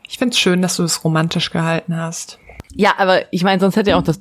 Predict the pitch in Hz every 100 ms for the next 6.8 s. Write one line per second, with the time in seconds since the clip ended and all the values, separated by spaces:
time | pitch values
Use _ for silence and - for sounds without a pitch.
0 | - - - 165 226 240 202 170 156 147
1 | 147 151 156 156 175 - 175 170 185 185
2 | 175 208 226 - _ _ _ _ _ 170
3 | 226 285 277 - 190 160 180 180 160 160
4 | 170 156 175 196 180 190 190 190 - 196
5 | 180 180 190 180 139 190 185 185 - 185
6 | - - - - 185 190 185 185